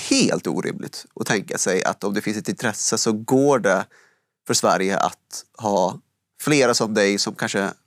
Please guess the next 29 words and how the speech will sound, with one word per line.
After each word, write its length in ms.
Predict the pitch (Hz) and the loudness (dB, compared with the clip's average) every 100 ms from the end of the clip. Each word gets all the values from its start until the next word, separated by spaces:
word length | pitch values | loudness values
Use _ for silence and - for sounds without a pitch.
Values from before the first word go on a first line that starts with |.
| _ _ _ | _ _ _
får 100 | 113 | -2
betalt 440 | 104 247 120 - - - | 2 2 2 -2 -18 0
för 120 | 143 | 4
att 60 | |
göra 160 | 113 82 | 4 4
det 80 | 87 | 2
här, 200 | - - | 0 0
eh, 160 | 92 98 - - - | 0 -2 -12 -16 -4
och 200 | - - | -4 0
får 140 | 170 | 2
tillgång 300 | 165 120 110 | 4 4 4
till 100 | 107 | 2
all 100 | 101 | 2
data 480 | 104 92 - 101 95 | 4 2 2 0 0
och 240 | - 98 - | -2 -4 -6
kontrollera, 760 | - 110 98 101 90 95 92 87 - - - _ _ - | -4 -4 -2 0 2 4 2 0 -8 -20 -20 _ _ -2
eh, 260 | 101 95 | 0 2
och 140 | - 120 | 2 2
att 60 | |
man 200 | 120 117 | 0 0
med 120 | 113 110 | 2 4
A 240 | 113 107 | 4 2
I 100 | 120 | 0
kan 200 | - 107 | -2 -2
uppnå 260 | 104 107 107 | -2 -2 -2
väldigt, 420 | 107 120 104 101 | 0 2 2 2
väldigt 200 | 98 92 | -2 -2
mycket 180 | 98 - | -8 -4
produktion 480 | 101 98 101 92 | -4 -2 -2 -2